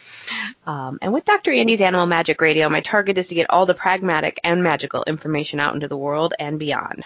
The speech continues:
And like I mentioned, Stephanie Folkman is here with me today, my super sidekick co-host.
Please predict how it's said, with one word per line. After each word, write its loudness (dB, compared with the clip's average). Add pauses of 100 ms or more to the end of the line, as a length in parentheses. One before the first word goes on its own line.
(840)
And -2 (140)
like -2
I 2
mentioned, 4
Stephanie -4
Folkman -4
is -2
here 0
with 0
me 0
today, 2
my 2
super -12
sidekick -6
co-host. 0